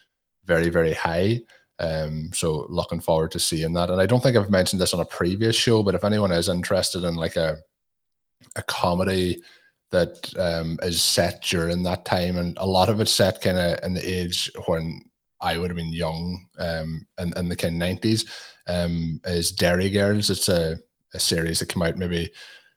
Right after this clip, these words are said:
maybe four years ago, five years ago now, but there's a couple of seasons of it, but it's, it's very interesting. I'd also be interested if any people in the U S watch it or have watched it as to how did it translate.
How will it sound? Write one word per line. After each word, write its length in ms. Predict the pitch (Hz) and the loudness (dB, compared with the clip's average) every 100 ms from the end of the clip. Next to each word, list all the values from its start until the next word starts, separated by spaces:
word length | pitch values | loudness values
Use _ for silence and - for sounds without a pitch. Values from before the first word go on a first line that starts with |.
| _ - | _ -4
maybe 800 | 107 110 104 104 104 101 101 98 | 4 4 6 4 4 2 2 0
four 480 | - - 101 98 | -4 -4 0 2
years 340 | 101 95 95 98 | 2 2 0 0
ago, 140 | 107 | -2
five 320 | 101 92 92 | 0 0 2
years 220 | 95 95 110 | 2 0 2
ago 120 | 110 | 2
now, 220 | 110 107 | 4 4
but 160 | 101 92 | 4 2
there's 180 | 90 | 0
a 60 | 92 | 0
couple 240 | - - | -2 0
of 80 | 95 | 0
seasons 480 | - 90 85 90 90 | 2 0 0 0 0
of 140 | 92 | 0
it, 120 | 95 - | -2 0
but 120 | 85 | -2
it's, 480 | 85 - - - - _ - | 0 -2 -2 -4 -8 _ -10
it's 120 | - | -2
very 280 | 104 98 95 | 6 6 6
interesting. 480 | 85 - 95 - | 2 2 2 6
I'd 100 | 104 | 8
also 260 | 110 113 131 | 8 8 6
be 80 | 123 | 4
interested 500 | 104 107 95 - 92 | 4 4 2 2 -2
if 120 | 90 | 0
any 340 | 90 87 87 - - _ _ | 0 0 -4 -6 -20 _ _
people 260 | 107 90 87 | -4 -2 -2
in 60 | |
the 60 | 85 | -2
U 200 | 85 87 | 0 0
S 360 | 85 87 - - _ | 0 0 -2 -6 _
watch 460 | 90 85 85 - | -2 0 0 -2
it 60 | 95 | -4
or 60 | 90 | -4
have 260 | - 92 | -4 -2
watched 360 | 104 104 107 - | 2 0 0 -4
it 100 | 101 | -2
as 220 | 92 92 | 0 0
to 400 | - 92 87 82 - _ _ _ _ _ _ - | 0 0 2 -2 -8 _ _ _ _ _ _ -10
how 220 | - 95 | -2 0
did 180 | 92 90 | 0 0
it 140 | 87 | -4
translate. 720 | - 92 80 85 92 90 - | -2 -2 -2 -4 -2 -4 -6